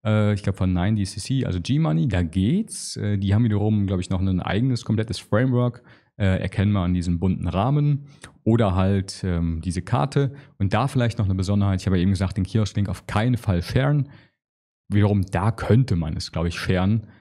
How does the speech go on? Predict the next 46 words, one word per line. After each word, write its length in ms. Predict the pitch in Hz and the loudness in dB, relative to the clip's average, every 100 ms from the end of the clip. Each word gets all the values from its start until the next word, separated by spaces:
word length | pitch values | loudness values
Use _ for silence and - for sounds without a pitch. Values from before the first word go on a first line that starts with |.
| _ - | _ -6
Äh, 240 | 95 87 | -2 0
man 180 | 90 87 | 0 -2
könnte 240 | - 95 | 0 -2
sich 140 | 87 85 | -2 -8
den 80 | 90 | -8
Kiosk-Link 580 | - 95 90 - 92 | -4 -4 -4 -2 -4
zum 100 | - | -2
Beispiel 160 | 85 85 | -6 -4
da 100 | 76 | -6
drauflegen 680 | - 104 120 107 107 104 95 | 0 0 0 0 0 -2 -4
oder 200 | - 101 | -2 2
noch 240 | 90 113 - | 2 0 -2
besser, 520 | 147 139 156 156 - _ _ _ - _ | -4 -2 -2 -2 -6 _ _ _ -20 _
damit 240 | 95 101 | 0 2
du 60 | 101 | 2
nicht 140 | 98 | 0
jedes 200 | 107 95 | 0 -2
Mal 140 | 101 95 | -2 0
neu 240 | 95 95 | 0 0
beschreiben 380 | 92 - 98 110 | -2 -4 -2 0
musst 180 | 98 - | -2 -4
und 80 | 87 | -2
so. 300 | 95 131 - - _ _ - | 0 0 -4 -20 _ _ -2
Du 160 | 107 | 0
kennst 460 | 98 101 107 107 - | 0 2 2 0 -8
f-, 220 | - 90 - | -10 -10 -10
vielleicht 500 | - 90 82 - - | -4 -2 -2 -4 -2
Bitly 480 | 139 131 123 123 | -2 2 0 0
oder 300 | - - 101 | -4 -2 -2
du 100 | 85 | -2
hast 260 | 85 92 - | -4 -8 -8
irgendwie 240 | - 92 87 | -2 0 0
eine 60 | |
Subdomain, 960 | 85 - - 107 101 95 95 95 95 - - _ _ | -2 -8 -4 0 2 2 2 2 0 -4 -12 _ _
äh, 180 | - 92 | -4 -2
die 200 | 82 90 | 0 -2
irgendwie, 280 | 87 87 85 | 0 0 0
äh, 60 | 82 | -2
eingerichtet, 720 | 80 - - 90 87 87 - | -2 -4 -2 -2 -2 -6 -8
so 80 | 90 | -4
ein 80 | 85 | -4
zwei 260 | - 92 | -2 -2
Euro 220 | 78 85 | -2 -2
Strate, 480 | 85 - - 90 90 | -4 -6 -4 -2 -2
irgendwas 300 | 95 101 82 | 0 0 0
Web-Paket. 1000 | 87 85 - - _ - 92 - 95 - | -2 -2 -6 -18 _ -4 -4 0 -2 -2